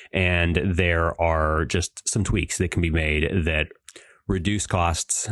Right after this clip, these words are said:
uh, for especially some smaller businesses or those that have limited sales in a state that make it a whole lot easier to comply with local taxes. These would be win-win, and I think this is a great opportunity five years out to strike a better balance,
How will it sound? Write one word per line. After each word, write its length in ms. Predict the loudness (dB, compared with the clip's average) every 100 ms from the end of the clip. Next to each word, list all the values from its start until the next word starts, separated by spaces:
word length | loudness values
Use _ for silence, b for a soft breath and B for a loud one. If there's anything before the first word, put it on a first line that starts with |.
| -2
uh, 320 | -2 0 -2
for 340 | -2 0 2 0
especially 460 | 0 -2 0 0
some 180 | 0 -4
smaller 320 | -2 0 0
businesses 640 | 0 2 0 0 0 0 0
or 160 | 0
those 280 | 0 0 0
that 100 | -2
have 160 | -2 0
limited 320 | 2 2 0
sales 300 | 0 2 2
in 40 |
a 60 | 0
state 400 | 0 0 0 -2 B B B -6
that 540 | -2 0 2 0 -2 -8 _ -8
make 300 | -2 0 0
it 80 | 0
a 60 | 0
whole 200 | 0 0
lot 160 | 0
easier 260 | -2 -2 0
to 80 | 0
comply 340 | -2 -2 -2
with 160 | -2 -2
local 260 | -2 -2
taxes. 680 | -2 -4 -4 -2 -2 -2 -2 -2 0 0
These 260 | 0 0
would 120 | 0
be 120 | 0 0
win-win, 760 | 0 0 0 0 0 -2 -6 -4
and 420 | 0 0 2 2
I 100 | 0
think 200 | 0 -2
this 160 | -2 -2
is 60 |
a 80 | -2
great 280 | 0 0 0
opportunity 560 | -2 -4 -2 0 0
five 260 | 0 0 0
years 180 | 0 0
out 300 | -2 -2 -8 B B B -4
to 460 | -2 0 0 -2 -6 _
strike 260 | -6 -4 -2
a 40 |
better 180 | -2 0
balance, 480 | 0 2 0 -2